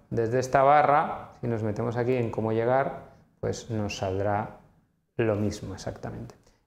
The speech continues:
Ya solo nos queda el tema del Street View. Si estamos viendo una zona, apretamos este muñequito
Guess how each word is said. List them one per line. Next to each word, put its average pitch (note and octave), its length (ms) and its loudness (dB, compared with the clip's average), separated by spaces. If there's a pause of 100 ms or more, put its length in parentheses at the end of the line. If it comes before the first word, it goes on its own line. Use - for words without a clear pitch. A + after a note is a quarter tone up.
Ya D#3 120 4
solo E3+ 160 4
nos F3 160 4
queda F#3+ 760 4
el D3 280 2
tema D3 220 2
del C3+ 100 2
Street A#2+ 320 0
View. G2 240 -2 (260)
Si - 120 -20
estamos C#3 280 0
viendo D3 200 2
una D3 160 2
zona, E3+ 560 2
apretamos A#2+ 380 -2
este C3 180 -4
muñequito D#3+ 880 0